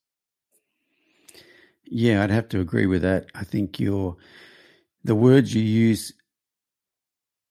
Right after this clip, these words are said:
have to, a lot to do with the way you perceive the,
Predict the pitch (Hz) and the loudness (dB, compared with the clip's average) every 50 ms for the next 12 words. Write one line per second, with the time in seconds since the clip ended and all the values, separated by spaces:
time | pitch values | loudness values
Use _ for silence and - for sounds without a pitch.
0 | _ _ _ _ _ - - 123 120 - - - 135 117 113 120 - 113 101 110 | _ _ _ _ _ -6 -6 -6 -6 -6 -8 -8 -2 -2 -2 -2 -2 -4 -4 -2
1 | 101 104 - 110 98 107 104 95 - - 92 - - - 123 123 120 104 92 - | -2 -2 -2 -2 -2 -2 -2 -2 -4 -6 -8 -6 -2 0 0 0 0 0 -2 -4
2 | 117 - - | -4 -4 -6